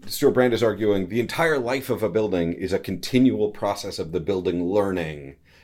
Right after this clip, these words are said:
and changing. So, like, everybody I know who's ever owned a house has renovated something.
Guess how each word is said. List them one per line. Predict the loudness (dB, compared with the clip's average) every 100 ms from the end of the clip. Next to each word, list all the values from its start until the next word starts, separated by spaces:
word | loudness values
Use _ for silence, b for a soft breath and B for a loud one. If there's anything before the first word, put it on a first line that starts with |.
| b
and | -4 -4 -6 -16 -18 _ _ _ _ _ _ -6
changing. | 0 2 2 0 -4 -8 -18 b b
So, | 2
like, | 4 4
everybody | 2 4 4 4
I | 2
know | 0
who's | 0 -4 -4
ever | -2 0
owned | 0 0 0
a | 0
house | 0 0 -2
has | -4
renovated | 0 2 2 0 -2 -4
something. | -4 -4 -4 -4 -6